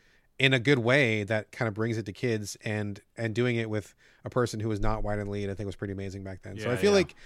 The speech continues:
Speaker 1: they may
Speaker 2: Mm.
Speaker 1: have fucked up, but I feel like they fucked up with the best intentions, and I don't think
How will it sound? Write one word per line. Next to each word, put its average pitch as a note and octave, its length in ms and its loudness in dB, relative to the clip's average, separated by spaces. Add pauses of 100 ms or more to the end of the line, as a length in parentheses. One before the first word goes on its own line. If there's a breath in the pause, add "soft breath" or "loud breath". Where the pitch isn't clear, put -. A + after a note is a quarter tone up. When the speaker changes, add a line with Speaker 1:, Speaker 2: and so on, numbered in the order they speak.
(160 loud breath)
Speaker 1:
they G#3 120 8
may C#4+ 100 10
Speaker 2:
Mm. C4+ 40 10
Speaker 1:
have F3+ 100 10
fucked D#3+ 220 8
up, D3+ 140 8
but B2 100 4
I A#2+ 60 2
feel D3 160 4
like C3 140 6
they B2 100 2
fucked B2+ 240 0
up A#2+ 180 0
with A#2+ 120 -2
the - 80 -4
best A2+ 200 0
intentions, A2 500 -4
and G#2 80 -4
I G2+ 100 -4
don't A2 200 -6
think G2+ 380 -12